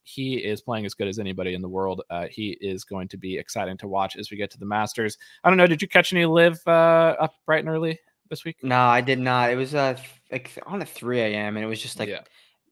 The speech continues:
Speaker 2: long weeks at the Honda. I was not staying up for that. And, uh, yeah, uh, uh, props to Niemann. I shouted Rahm at six to one. Uh, obviously fell short T five after leading in the first round. I think he shot one under on day two,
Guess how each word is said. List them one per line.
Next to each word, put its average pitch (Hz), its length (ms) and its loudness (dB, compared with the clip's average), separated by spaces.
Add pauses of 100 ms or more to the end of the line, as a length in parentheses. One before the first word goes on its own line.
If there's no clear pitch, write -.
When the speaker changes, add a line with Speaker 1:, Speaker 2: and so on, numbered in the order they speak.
(120)
Speaker 2:
long 135 360 4
weeks 120 240 -2
at 110 140 0
the 113 60 -4
Honda. 107 300 -2
I 104 60 -2
was 104 260 -8
not 104 260 -8
staying 104 300 -10
up 101 140 -12
for 101 100 -10
that. 104 300 -6
And, 104 200 -8
uh, 101 220 -8 (520)
yeah, 139 260 8 (120)
uh, 113 260 0 (180)
uh, - 180 -2
props 139 240 2
to 139 60 -2
Niemann. 123 340 -2
I 110 280 0
shouted 113 420 0
Rahm 104 480 -2
at - 240 -8
six - 260 -14
to - 120 -10
one. 104 420 -6 (440)
Uh, 98 160 2
obviously 110 480 0
fell 110 180 -4
short 110 380 -6
T 117 160 -6
five 104 540 -2
after 104 400 -8
leading 113 280 -4
in 110 60 -4
the 110 60 -4
first 110 260 -4
round. 107 180 0
I 110 40 -4
think 151 160 -6
he 190 40 -4
shot 185 200 0
one 113 280 0
under 113 320 0
on 107 200 -2
day 107 160 -2
two, 107 420 -4